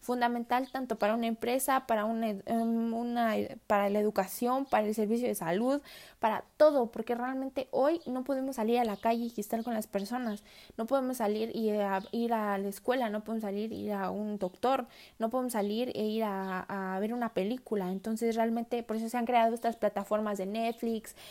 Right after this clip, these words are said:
de, em, de Disney Plus, de H B O, porque pues no podemos salir, realmente no podemos salir a, a, a ver una película en,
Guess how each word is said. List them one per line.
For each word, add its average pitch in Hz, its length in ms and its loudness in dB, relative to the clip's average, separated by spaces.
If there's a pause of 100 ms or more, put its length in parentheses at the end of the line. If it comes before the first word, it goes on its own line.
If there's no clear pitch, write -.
(200)
de, 202 720 4
em, 202 300 -2 (560)
de 220 480 2
Disney 220 380 0
Plus, 254 720 -2
de 202 460 -2
H 214 300 -4
B 208 220 2
O, 247 260 2 (240)
porque 233 280 0
pues 233 180 -4
no 269 100 -2
podemos 370 320 2
salir, 311 400 2
realmente 339 460 2
no 320 100 -2
podemos 294 320 -2
salir 233 380 -2
a, 214 280 -2
a, 190 600 -6 (1120)
a 254 100 4
ver 254 180 2
una 294 240 -2
película 208 720 0
en, 196 300 -4